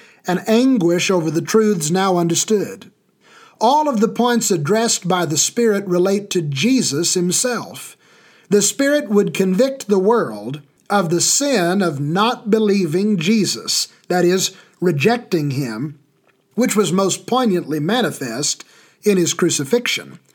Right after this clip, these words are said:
The righteousness is not the world's righteousness, but Christ's himself. The Spirit would vindicate the claims of Jesus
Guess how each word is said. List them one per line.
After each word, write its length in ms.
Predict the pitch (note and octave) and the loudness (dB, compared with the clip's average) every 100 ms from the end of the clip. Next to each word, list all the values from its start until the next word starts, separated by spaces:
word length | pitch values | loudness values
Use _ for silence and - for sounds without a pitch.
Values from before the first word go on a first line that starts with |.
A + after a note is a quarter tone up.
| _ _ _ _ - | _ _ _ _ 0
The 100 | F#3 | 2
righteousness 880 | D#3+ G3 D#4 A3+ G#3+ - E3+ D3+ E3 | 4 2 2 2 0 0 -2 -2 -2
is 180 | E3+ | 0
not 240 | F3+ B3+ G#3 | 2 0 0
the 100 | D#3+ | 0
world's 580 | D#3 C#4+ A#3 D3 B2+ D3 | 2 2 0 -2 -6 -6
righteousness, 760 | C#3 C#3 C#3+ C3+ G3 B3 - - - - - | -4 -6 -4 -2 0 2 0 -6 -20 -18 -2
but 240 | G3 G3+ | 0 0
Christ's 600 | - G#3 A#3 B3+ - - | -2 0 2 0 -2 -2
himself. 760 | A#3 A3 - C4 A#3 B2+ - - _ _ - | 0 2 0 -2 -4 -8 -16 -18 _ _ 0
The 100 | G3+ | 2
Spirit 440 | - C#4+ C#4 B3+ | 2 0 2 2
would 300 | G3+ G3 - - _ | 2 0 0 -10 _
vindicate 920 | D#3 D3 D4 D4 B3 - F#3+ D#3+ E3 E3 | -2 2 2 2 0 0 0 0 -2 -4
the 100 | D#3+ | -6
claims 640 | - A#3 C#4 C4+ A#3+ F3+ | 0 2 2 2 2 0
of 160 | F3 | -2
Jesus 720 | C#3 D#3 B3+ G3+ B2 A#2 E3+ | 0 2 2 2 -2 -2 -4